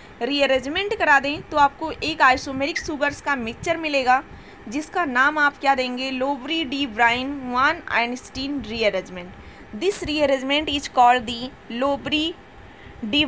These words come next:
Bruijn van Einstein rearrangement। तो इसमें आप देखेंगे काफ़ी important reactions है आपके लिए Exam point ऑफ view से, तो ये सारी reactions आप ज़रूर दो note करेंगे।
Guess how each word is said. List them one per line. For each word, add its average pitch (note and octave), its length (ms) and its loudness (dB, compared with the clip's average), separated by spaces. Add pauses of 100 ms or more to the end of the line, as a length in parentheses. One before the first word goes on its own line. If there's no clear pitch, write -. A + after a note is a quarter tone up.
Bruijn B3+ 520 2
van C#4+ 340 4 (100)
Einstein B3+ 720 -2
rearrangement। G3 680 0 (4000)
तो D#4+ 80 0
इसमें F#4+ 320 0
आप F4+ 140 6
देखेंगे D#4+ 460 0
काफ़ी E4 340 6
important D#4 580 4
reactions D4+ 520 -2
है D#4 60 6
आपके C#4 320 4
लिए C#4 220 -2 (540)
Exam D#4 380 4
point C#4 300 4
ऑफ C#4+ 140 8
view B3 200 -6
से, C#4+ 240 -4 (640)
तो - 60 -4
ये E4+ 100 2
सारी E4+ 300 6
reactions F4 420 -2
आप D#4 180 6
ज़रूर C4 260 2
दो D4+ 140 -6
note D4 240 -2
करेंगे। C#4+ 380 0